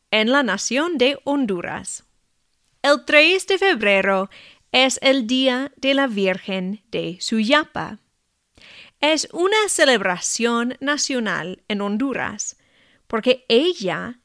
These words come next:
es la patrona de Honduras. La Virgen de Suyapa es una pequeña estatua o estatuilla.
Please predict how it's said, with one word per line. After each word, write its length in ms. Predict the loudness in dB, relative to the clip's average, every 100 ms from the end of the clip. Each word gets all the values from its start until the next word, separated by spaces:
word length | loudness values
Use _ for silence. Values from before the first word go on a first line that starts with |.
| _
es 200 | -4 -4
la 220 | -4 -6 -6
patrona 720 | -8 0 0 0 -2 -8 -14
de 220 | -4 -2
Honduras. 720 | -2 -6 -12 -12 -14 -16 -20 _ _ _ _ _ _ _ _ _ _ -12 0
La 160 | 2
Virgen 720 | 4 4 2 2 -2 -4 0
de 260 | 2 2 2
Suyapa 880 | -2 -4 -2 -4 -4 -6 -6 -6 -10 _ -2
es 200 | -2 -2
una 340 | -2 0 0 0
pequeña 760 | -4 -6 -6 -4 -4 -2 -2 -4
estatua 840 | -4 -4 0 0 0 -4 -8 -8 -10 -20 -20 _
o 180 | 0 0 _ _ _
estatuilla. 1120 | -2 -2 -2 -4 -4 -2 -2 -2 -6 -8 -12